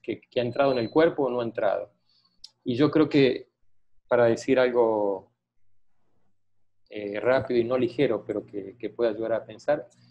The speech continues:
yo creo que hay al menos dos sentidos en los que tu pregunta se puede pensar. Una es, si lo pensamos en el campo de las políticas públicas o de la, de la macroeducación, y evidentemente en ese lugar si entró, ya salió, o, y entró poco, o entró sectorialmente en algunos gobiernos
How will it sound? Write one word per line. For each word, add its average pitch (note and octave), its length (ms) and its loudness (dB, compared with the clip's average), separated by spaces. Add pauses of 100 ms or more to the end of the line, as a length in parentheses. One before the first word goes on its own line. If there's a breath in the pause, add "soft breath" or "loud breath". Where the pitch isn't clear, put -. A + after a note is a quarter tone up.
(160 soft breath)
yo B2+ 80 -4
creo B2 140 -4
que C#3 80 -4
hay C#3 100 2
al C3+ 80 -2
menos C#3 220 -6
dos D3 220 0
sentidos B2 520 -4
en G#2 120 -14
los G2 100 -16
que G#2 120 -12
tu G#2 140 -10
pregunta G#2+ 380 -12
se G#2 140 -18
puede G#2 240 -8
pensar. G2 400 -12
Una D3+ 400 -4
es, E3 200 -12 (720)
si - 160 -8
lo A2 140 -4
pensamos C3 500 -4
en A2+ 120 -6
el G#2 100 -6
campo A#2+ 280 -2
de G#2 60 -2
las G#2 120 -6
políticas - 540 -8
públicas A#2 640 -2
o G2 80 -8
de G2 100 -10
la, F#2+ 260 -16 (140)
de G#2 80 -12
la G2+ 100 -10
macroeducación, G#2+ 920 -6 (720)
y A2 80 -4
evidentemente A#2 720 -4
en A2 160 -6
ese A#2+ 240 -8
lugar A#2+ 260 -2
si - 200 -12
entró, C3 600 -2
ya G#2 220 -6
salió, G#2+ 420 -2
o, A2+ 460 -6
y G#2 100 -16
entró G#2 300 -10
poco, B2+ 340 -2
o G#2 120 -4
entró A#2 440 -6
sectorialmente A2 840 -8
en G#2 80 -8
algunos A2 340 -8
gobiernos G#2+ 640 -8